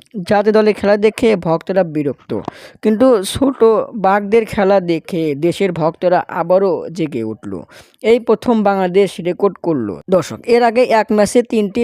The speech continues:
সেঞ্চুরির কোনো দেখা মেলেনি, যা প্রথমবারের মতো রেকর্ড করে দেখালো তরুণ প্রজন্মরা। দর্শক, ভক্তরা চাইছে শান্ত লিটনকে বাদ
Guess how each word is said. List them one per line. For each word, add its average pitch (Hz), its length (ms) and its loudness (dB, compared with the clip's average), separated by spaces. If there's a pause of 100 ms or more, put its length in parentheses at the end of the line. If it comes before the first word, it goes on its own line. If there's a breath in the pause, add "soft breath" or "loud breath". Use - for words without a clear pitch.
(100)
সেঞ্চুরির 196 420 0 (100)
কোনো 190 140 0 (100)
দেখা 165 280 -2
মেলেনি, 104 360 -6 (180)
যা 190 100 2 (120)
প্রথমবারের 226 580 2
মতো 202 180 -2 (140)
রেকর্ড 190 260 -2 (100)
করে 190 160 2 (100)
দেখালো 175 340 -4 (140)
তরুণ 175 220 -2 (100)
প্রজন্মরা। 123 640 -6 (460 soft breath)
দর্শক, 113 260 -8 (120)
ভক্তরা 190 360 2
চাইছে 254 280 0 (160)
শান্ত 233 260 0 (120)
লিটনকে 214 400 2 (180)
বাদ 175 160 2